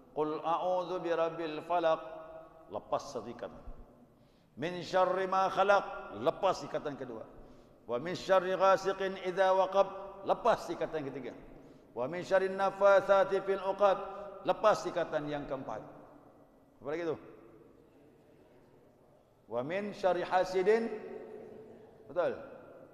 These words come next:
"Idza hasad." Lepas ikatan yang kelima. Terus lagi, "Qul," katakan ya Muhammad.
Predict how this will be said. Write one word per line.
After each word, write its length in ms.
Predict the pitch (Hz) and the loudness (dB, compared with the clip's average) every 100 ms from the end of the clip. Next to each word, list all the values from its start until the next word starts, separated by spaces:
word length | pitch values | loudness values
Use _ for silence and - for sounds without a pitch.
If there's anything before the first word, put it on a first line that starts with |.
| - | -14
"Idza 240 | 151 170 156 | -6 0 0
hasad." 540 | 170 165 143 - - - - - | 0 0 -2 -4 -14 -20 -20 -14
Lepas 400 | 120 - 160 - | -6 0 0 -2
ikatan 400 | 127 120 120 120 | -10 -8 -8 -8
yang 160 | 110 104 | -10 -10
kelima. 320 | 107 98 98 - - - - _ _ _ _ _ _ _ _ _ _ _ _ _ _ _ _ - | -12 -12 -14 -18 -20 -20 -20 _ _ _ _ _ _ _ _ _ _ _ _ _ _ _ _ -12
Terus 160 | 156 | -6
lagi, 240 | 170 165 - | -4 -4 -6
"Qul," 560 | - 277 247 160 - - | 8 10 10 8 -2 -2
katakan 400 | 170 226 214 220 | 2 4 4 2
ya 80 | 214 | 2
Muhammad. 480 | 214 220 226 214 | 2 2 0 -2